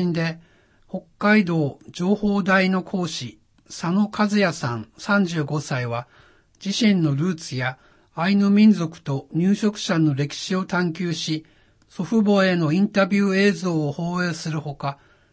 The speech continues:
研究過程を資料で提示しています。キプロスの作家は、キプロスの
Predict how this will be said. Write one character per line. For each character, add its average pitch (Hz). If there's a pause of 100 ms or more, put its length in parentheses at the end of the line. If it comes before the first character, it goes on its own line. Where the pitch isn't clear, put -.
(140)
研 202
究 208
過 214
程 160
を 135
資 214
料 196
で 135
提 143
示 139
し -
て 139
い 131
ま 120
す。 - (1200)
キ 226
プ 220
ロ 208
ス -
の 143
作 139
家 135
は、 135 (540)
キ -
プ 214
ロ 196
ス -
の 143